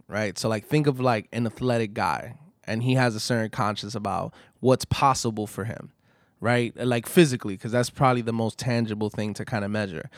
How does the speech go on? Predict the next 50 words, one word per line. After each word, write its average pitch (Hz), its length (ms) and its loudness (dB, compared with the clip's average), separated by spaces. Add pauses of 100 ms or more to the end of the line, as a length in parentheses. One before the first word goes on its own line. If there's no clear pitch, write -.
(260)
He - 120 2
has 143 180 6
a 135 60 0
concept 139 500 4
of 123 80 2
what 123 180 2
he 120 80 -8
can 123 180 -4
physically 127 600 0
achieve. 98 480 -4 (260)
If 139 160 2
you 143 60 0
take 160 240 2
that 147 160 2
consciousness 123 760 0
and 113 180 -4
put 143 180 2
it 123 100 2
into 120 300 -2
a 104 60 -2
different 113 420 -2
body 113 380 4
that 98 200 -4
is 107 160 -4
not 113 360 -2
built 131 360 4
to 113 160 -6
physically 113 560 -4
achieve 113 420 -2
those 107 360 -2 (320)
same 113 320 -2
things, 143 520 0 (380)
would 139 240 6
then 139 200 8
that 120 200 4
person 143 340 2
have 131 160 0
to - 80 -4
go 123 140 2
through 117 160 -2
an 113 80 0
entire 113 480 2
transformation, 110 960 -2
like, 123 220 0
a, 120 120 -2
an 127 140 0
entire, 131 640 2
like, 113 180 -4
conscious 131 640 -2
transformation, 113 1040 -2